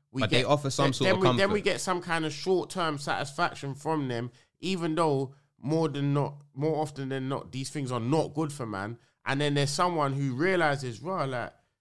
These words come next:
Speaker 1: these people keep fucking with this thing. Like, man can make some dough out of this thing."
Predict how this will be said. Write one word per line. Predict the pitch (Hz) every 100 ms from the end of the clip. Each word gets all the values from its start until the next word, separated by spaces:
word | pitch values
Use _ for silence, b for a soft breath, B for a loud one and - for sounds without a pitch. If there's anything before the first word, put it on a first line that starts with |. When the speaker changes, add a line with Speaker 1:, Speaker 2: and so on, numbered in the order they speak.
| -
Speaker 1:
these | 147
people | 170 151 110
keep | - -
fucking | 170 - 123
with | 110
this | 104 -
thing. | 165 156
Like, | 107 -
man | 135 147
can | 127
make | 110 -
some | 90 87
dough | 175 202
out | 127 62
of | 87
this | 92 -
thing." | 95 82